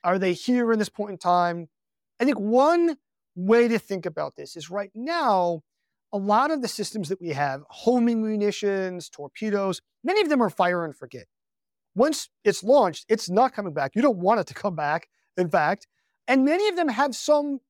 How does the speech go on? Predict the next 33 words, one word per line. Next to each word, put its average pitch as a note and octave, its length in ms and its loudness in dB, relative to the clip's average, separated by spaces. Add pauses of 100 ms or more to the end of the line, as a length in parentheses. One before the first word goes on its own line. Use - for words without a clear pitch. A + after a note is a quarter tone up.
seeker C#4+ 500 0
on F#3+ 200 2
board A3 320 0
that E3 120 -2
can F#3 160 -6
sense A3 440 -2
an G3+ 120 -4
enemy F3+ 220 -8
target. B3+ 380 -4 (520)
But C#4 220 0
today, A#3+ 880 -2 (420)
humans G4+ 440 0
are E4 100 0
launching B3 500 -2
them G3 280 -2
at G3+ 180 -4
some D#4 500 -2 (580)
known B3+ 720 2 (120)
or G3+ 540 0
suspected G#3 800 -2
enemy F#3+ 240 -2
target. E3+ 320 -2
They F#3 80 -4
have A#3+ 120 2
some F4+ 140 -2
indication B3 640 -4
that G3 160 -6
there G3+ 220 -2
is G3 240 0 (160)
a F3+ 80 -2
valid F#3+ 480 2
enemy F#3 220 -4
target F3 360 -2